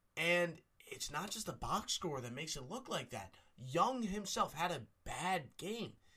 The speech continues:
He objectively did. So at what point do we say, "Bryce Young, you were the first overall pick. You gotta be able to elevate the offense"?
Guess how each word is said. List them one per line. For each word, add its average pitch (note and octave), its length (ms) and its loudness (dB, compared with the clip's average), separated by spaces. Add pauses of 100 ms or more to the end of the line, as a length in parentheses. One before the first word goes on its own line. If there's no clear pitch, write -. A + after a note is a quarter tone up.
(160)
He G#3+ 180 2
objectively F#3+ 920 0
did. B3 300 0 (280)
So B3 280 2
at A3+ 180 6
what A#3+ 260 2
point F3 280 2
do F3 100 4
we D#3 200 2
say, A#2+ 460 0 (720)
"Bryce C#3+ 320 2
Young, C3 240 2 (140)
you A#2+ 120 -12
were B2 100 2
the G#2 60 0
first D#3+ 340 2
overall C3 360 4
pick. C3 320 -2 (180)
You A2+ 160 -4
gotta A#2+ 380 6
be A2+ 200 -2
able G#2 140 -4
to - 140 -2
elevate G2+ 380 -2
the F#2+ 180 -6
offense"? F2 420 -8